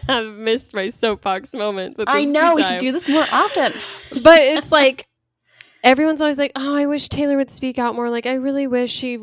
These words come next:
Speaker 1: felt comfortable having her voice. Like, I really wish she would do," and, like, finally she does it. But now do you think she's gonna make a passing tweet ever again? No, because she has these raving fans who will just
Speaker 2: Yep.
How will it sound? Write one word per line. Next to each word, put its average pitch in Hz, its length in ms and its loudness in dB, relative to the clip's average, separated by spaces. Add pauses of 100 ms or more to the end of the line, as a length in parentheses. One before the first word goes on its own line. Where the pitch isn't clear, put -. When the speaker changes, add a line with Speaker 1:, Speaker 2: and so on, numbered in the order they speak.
(140)
Speaker 1:
felt 247 240 -2
comfortable 240 400 -4
having 226 320 -6
her 240 80 -6
voice. 226 260 -6
Like, 247 140 -8
I 262 40 0
really 269 340 0
wish 254 260 0
she 254 120 -6
would 240 100 -4
do," 233 180 -6 (520)
and, 254 140 -2
like, 233 140 -2
finally 240 480 0
she 233 200 -4
does 214 380 -2
it. 196 260 0 (540)
But 311 160 4
now 285 260 2
do 320 80 0
you 320 140 2
think 262 220 -2
she's 247 220 -4
gonna 233 220 4
make 220 260 0
a 202 100 2
passing 196 520 -4
tweet 190 400 -4
ever 185 280 -4
again? 180 420 -6
No, 302 220 2
because 226 380 -4
she 254 140 -4
has 226 200 -6
these 214 200 -8 (180)
raving 214 720 -4
fans 208 640 -4
who 220 160 0
will 233 120 4
just 214 320 -6 (520)
Speaker 2:
Yep. 180 300 -10